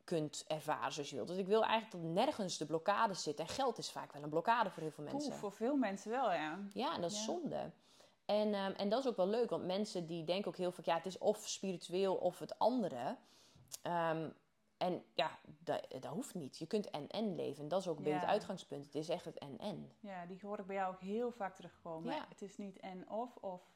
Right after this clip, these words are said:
Speaker 2: nee,
Speaker 1: Nee.
Speaker 2: het is niet of-of, het is en-en.
Speaker 1: Ja, ja.
Speaker 2: Ja, mooi.
Speaker 1: Ja.
Speaker 2: Er zijn heel veel dingen waar ik nog graag,
Speaker 1: <laughs>
Speaker 2: eh, verder met je over wil praten. Maar volgens mij moeten we hem, eh, gaan we, is, is het goed om hem nu te besluiten.
Speaker 1: <laughs> Oké.
Speaker 2: En, eh, want we zitten op een uur.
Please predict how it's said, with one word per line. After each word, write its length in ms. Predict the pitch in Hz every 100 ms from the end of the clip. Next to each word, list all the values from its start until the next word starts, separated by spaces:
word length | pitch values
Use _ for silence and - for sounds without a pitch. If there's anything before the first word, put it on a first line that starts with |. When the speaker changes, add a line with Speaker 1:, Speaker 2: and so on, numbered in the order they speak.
| -
Speaker 2:
nee, 100 | -
Speaker 1:
Nee. 80 |
Speaker 2:
het 100 | 294
is 60 | 208
niet 160 | 220 -
of-of, 360 | 202 - 247
het 80 | -
is 120 | 208
en-en. 600 | - 196 196 196 175 160
Speaker 1:
Ja, 240 | 226 311 - -
ja. 220 | - 226 240
Speaker 2:
Ja, 320 | 202 180 170 175
mooi. 460 | - 196 208 175 175 -
Speaker 1:
Ja. 120 | 247 196 - - - _
Speaker 2:
Er 140 | 196 196
zijn 160 | 220
heel 300 | 220 214 285
veel 120 | 262 247
dingen 240 | 262 233
waar 160 | 208 202
ik 80 |
nog 340 | 202 196 - -
graag, 500 | - 202 220 220 -
Speaker 1:
<laughs> 0 |
Speaker 2:
eh, 480 | 220 220 190 180 180 185 196 - -
verder 220 | 247 285
met 180 | 247 220
je 60 | 254
over 260 | 339 247
wil 140 | 220 208
praten. 540 | 240 254 277 254 190
Maar 120 | 196
volgens 240 | 202 233 233
mij 160 | 220
moeten 220 | 226 254
we 60 | 220
hem, 160 | 196 196
eh, 280 | 190 185 185 196 - - - - _ _ _ -
gaan 280 | - 220 202
we, 160 | -
is, 80 | 208
is 180 | 220 214
het 220 | 202 -
goed 220 | - 240
om 80 | 202
hem 120 | 185
nu 140 | 202 220
te 120 | 190 180
besluiten. 600 | 233 214 175 160 165 -
Speaker 1:
<laughs> 80 | 247
Oké. 220 | 185 156 -
Speaker 2:
En, 340 | - 190 175 180
eh, 300 | 185 185 180
want 160 | 180
we 60 | 175
zitten 220 | 202 190
op 120 | 170
een 160 | 175 180
uur. 320 | 202 202 220